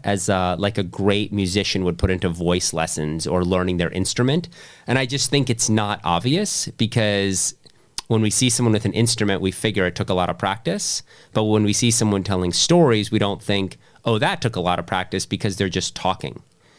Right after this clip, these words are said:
And so I think the cool thing is, like, anyone can become a good storyteller, um, or even a good comedian. But again, when you see a comedian, because we don't normally tell jokes all day,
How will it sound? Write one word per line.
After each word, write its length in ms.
And 140
so 100
I 100
think 460
the 120
cool 240
thing 260
is, 180
like, 160
anyone 460
can 180
become 640
a 80
good 180
storyteller, 920
um, 440
or 260
even 240
a 40
good 220
comedian. 380
But 100
again, 220
when 100
you 60
see 180
a 40
comedian, 540
because 320
we 80
don't 200
normally 300
tell 200
jokes 340
all 120
day, 320